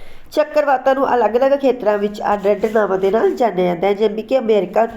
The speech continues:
ਅਮਰੀਕਾ ਦੇ ਵਿੱਚ ਇਸ ਨੂੰ ਹਰੀਕੇਨ ਤੇ ਟਾਰਨੇਡੋ, ਯਾਨੀ ਕਿ ਸੰਸਾਰ ਦਾ ਸਭ ਤੋਂ ਤੇਜ਼ ਤੇ ਵਿਨਾਸ਼ਕ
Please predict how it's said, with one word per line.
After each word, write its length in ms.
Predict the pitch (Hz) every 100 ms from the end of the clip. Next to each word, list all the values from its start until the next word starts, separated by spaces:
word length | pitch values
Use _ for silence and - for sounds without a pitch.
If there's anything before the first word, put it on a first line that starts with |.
| -
ਅਮਰੀਕਾ 400 | 214 208 208 247
ਦੇ 100 | 240
ਵਿੱਚ 180 | 226 -
ਇਸ 180 | 202 190
ਨੂੰ 160 | 196 - - - - - - _ -
ਹਰੀਕੇਨ 680 | 269 262 269 233 208 180 185 - - - -
ਤੇ 160 | 247 262 - - - _ _ -
ਟਾਰਨੇਡੋ, 1500 | 247 233 240 294 381 - - _ - 214 226 202 180 160 - - -
ਯਾਨੀ 160 | 214
ਕਿ 180 | 220 262
ਸੰਸਾਰ 500 | 262 254 233 240 208
ਦਾ 160 | 196 247
ਸਭ 160 | 240
ਤੋਂ 260 | - - 254
ਤੇਜ਼ 320 | 254 214 208
ਤੇ 100 | 226
ਵਿਨਾਸ਼ਕ 480 | 233 214 196 185 220